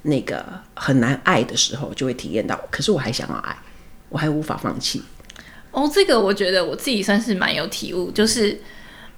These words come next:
Speaker 2: <clears throat> 有时候你在一段关系中，你会觉得说好像非常的绝望，没有希望，但是，然后你觉得，哎，结束这关系之后，你觉得，哇，世界就是一片黑暗了。但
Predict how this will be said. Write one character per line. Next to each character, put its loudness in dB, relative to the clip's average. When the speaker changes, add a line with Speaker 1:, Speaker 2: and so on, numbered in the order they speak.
Speaker 2:
<clears throat> 12
有 12
时 6
候 10
你 8
在 6
一 6
段 8
关 4
系 0
中， 2
你 0
会 4
觉 0
得 -2
说 2
好 0
像 4
非 2
常 -2
的 -6
绝 0
望， 4
没 0
有 0
希 -4
望， 0
但 8
是， 2
然 4
后 6
你 6
觉 2
得， 2
哎， 4
结 6
束 4
这 6
关 4
系 0
之 0
后， 2
你 -2
觉 2
得， 2
哇， 2
世 0
界 6
就 6
是 0
一 -2
片 2
黑 2
暗 6
了。 -4
但 4